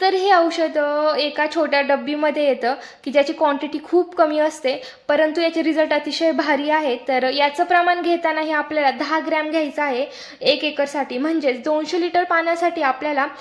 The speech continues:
दहा ग्रॅम ही पावडर घ्यायची आहे. पाण्यामध्ये व्यवस्थित मिक्स करून एकरी याची आपल्याला फवारणी ही आपल्या पिकावरती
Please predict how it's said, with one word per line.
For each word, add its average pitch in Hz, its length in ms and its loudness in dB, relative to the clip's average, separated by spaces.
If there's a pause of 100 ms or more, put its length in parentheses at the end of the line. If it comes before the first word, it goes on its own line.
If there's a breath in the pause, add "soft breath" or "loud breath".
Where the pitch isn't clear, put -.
(220 loud breath)
दहा 320 260 0
ग्रॅम 294 260 -2
ही 302 100 -6
पावडर 285 380 2
घ्यायची 302 460 -2
आहे. 302 300 0 (280 loud breath)
पाण्यामध्ये 285 540 0
व्यवस्थित 294 480 2
मिक्स 320 340 -6
करून 302 320 0 (320 loud breath)
एकरी 285 320 -4
याची 294 220 0
आपल्याला 262 340 0
फवारणी 247 420 0
ही 262 120 -2
आपल्या 240 300 -4
पिकावरती 240 800 -4